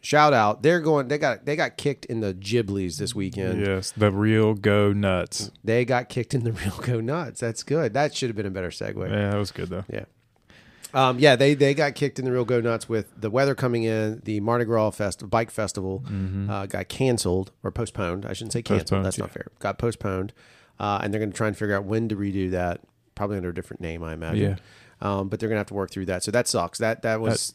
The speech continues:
Speaker 2: That,
Speaker 1: I know
Speaker 2: yeah.
Speaker 1: that they were hyped.
Speaker 2: And there was, uh, I think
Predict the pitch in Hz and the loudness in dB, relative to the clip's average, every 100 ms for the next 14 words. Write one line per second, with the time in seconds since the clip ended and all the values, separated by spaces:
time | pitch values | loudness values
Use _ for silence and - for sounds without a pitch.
0 | - 113 110 107 101 98 87 90 90 - | -6 -2 2 2 2 0 0 0 -4 -10
1 | - - - 131 147 160 156 127 123 113 | -20 -20 2 8 10 12 12 12 10 10
2 | 110 110 117 - 143 | 8 6 4 4 2